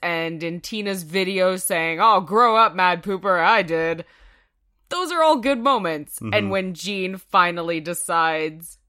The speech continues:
Speaker 1: "I don't wanna do this anymore, I wanna be a kid 'cause I think Poop is hilarious," that's
Speaker 2: Mm-hmm.
Speaker 1: a good moment, too. So, it weaves together fine in little, little spots, but it is kind of hard to remember that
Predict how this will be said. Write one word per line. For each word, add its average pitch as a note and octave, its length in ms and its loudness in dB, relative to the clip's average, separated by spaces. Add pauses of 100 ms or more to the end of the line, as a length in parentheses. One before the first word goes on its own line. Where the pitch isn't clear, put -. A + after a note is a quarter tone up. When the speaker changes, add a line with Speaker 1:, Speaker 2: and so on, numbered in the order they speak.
(300)
Speaker 1:
"I G3+ 80 -2
don't G#3+ 360 0
wanna G#3+ 220 0
do A3 160 -4
this A3 160 -2
anymore, G#3+ 380 -4
I G3+ 60 -4
wanna G3 180 -4
be F#3 120 -6
a F3 80 -4
kid G3+ 520 -4
'cause F#3 160 -10
I E3 100 -2
think F3+ 360 -10
Poop F#3+ 220 -8
is F3+ 120 -8
hilarious," F3 800 -2
that's - 200 -4
Speaker 2:
Mm-hmm. - 80 -4
Speaker 1:
a - 40 -6
good E3+ 140 -4
moment, E3 340 -6
too. F3+ 380 -6 (260)
So, D#4 380 -2 (840)
it D4 200 -8 (220)
weaves D4 480 -4
together A#3 640 -4
fine C4 540 -2
in F#3+ 260 -10
little, G3 640 -6
little G3 240 -8
spots, G3 460 -6
but F3 360 -2 (840)
it G3 100 -4
is G#3 160 -2
kind B3 260 -10
of F#3 80 -10
hard F3+ 360 -6
to F3+ 100 -8
remember D3 760 -8
that C3 260 -8